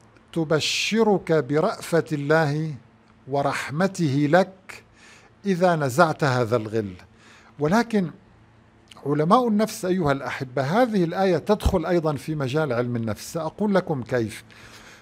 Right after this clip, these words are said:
علماء النفس يقولون دائمًا: "حاول أن تعتمد على غيرك لتنفيذ مهمة ما.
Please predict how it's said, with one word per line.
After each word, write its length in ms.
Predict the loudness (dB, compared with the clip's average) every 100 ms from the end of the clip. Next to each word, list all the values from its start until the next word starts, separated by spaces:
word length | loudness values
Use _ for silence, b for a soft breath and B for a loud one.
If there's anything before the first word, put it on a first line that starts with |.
| B
علماء 640 | -4 0 2 4 4 4
النفس 600 | 2 4 2 -2 -12 -14 -18 _ b b b b b -6
يقولون 680 | -4 -2 0 2 2 2 4
دائمًا: 520 | 4 2 0 -2 -4
"حاول 580 | -6 -2 2 2 2 0
أن 260 | -4 -4 2
تعتمد 680 | 6 6 4 2 2 2 2
على 320 | 2 4 4
غيرك 540 | 6 6 6 4 4 0
لتنفيذ 760 | -2 -2 -4 -4 -2 -2 -2
مهمة 420 | -4 -4 -4 -4 -4
ما. 220 | -4